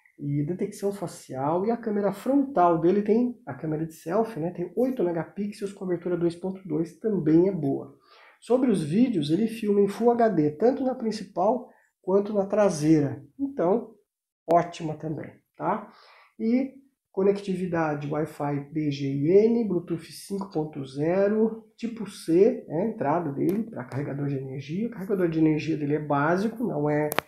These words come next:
rápido, mas em duas horas e meia, mais ou menos, você já carrega ele. E o A G P S dele é o Glonar G P S e o Baidu. Os sensores acelerômetro, proximidade e impressão digital.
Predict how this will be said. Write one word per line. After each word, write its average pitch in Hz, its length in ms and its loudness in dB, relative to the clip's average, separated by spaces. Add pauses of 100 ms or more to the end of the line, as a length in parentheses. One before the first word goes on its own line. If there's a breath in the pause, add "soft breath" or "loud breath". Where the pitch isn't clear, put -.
(140)
rápido, 202 720 -4 (240 loud breath)
mas 190 380 0
em 185 100 2
duas 165 260 2
horas 151 240 -2
e 147 80 -2
meia, 147 360 2
mais 143 120 -2
ou 143 80 0
menos, 147 240 -2
você 185 80 -12
já 180 120 -4
carrega 185 500 -2
ele. 151 380 -2 (440 soft breath)
E 190 200 2
o 208 80 4
A 202 80 6
G 185 140 4
P 190 120 -2
S 165 400 -2
dele 160 240 0
é - 20 2
o 165 80 2
Glonar 151 420 0
G 151 120 -2
P 151 140 -8
S 139 520 -6
e 165 140 -4
o 170 240 -4
Baidu. 151 960 2 (480 loud breath)
Os 170 160 -2
sensores 151 640 2
acelerômetro, 170 840 -2
proximidade 165 1080 -4 (220)
e 196 260 -4 (180)
impressão 202 440 0
digital. 180 640 -4